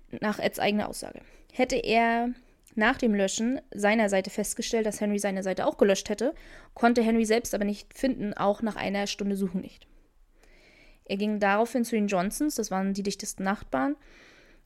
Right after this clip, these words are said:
und diese riefen dann die Polizei. Sie, die Polizei kam direkt mit einem Suchtrupp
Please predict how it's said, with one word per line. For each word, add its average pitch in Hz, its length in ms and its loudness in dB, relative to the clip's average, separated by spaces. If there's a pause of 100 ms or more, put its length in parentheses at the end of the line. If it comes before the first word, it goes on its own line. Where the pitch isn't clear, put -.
(160)
und 220 380 2
diese 214 260 -2
riefen 208 220 -2
dann 185 100 -4
die 185 80 -6
Polizei. - 420 -8 (1600)
Sie, 208 300 -2
die 196 100 -6
Polizei 233 380 0
kam 226 180 2
direkt 208 220 -4
mit - 80 -10
einem 202 100 -2
Suchtrupp - 460 -8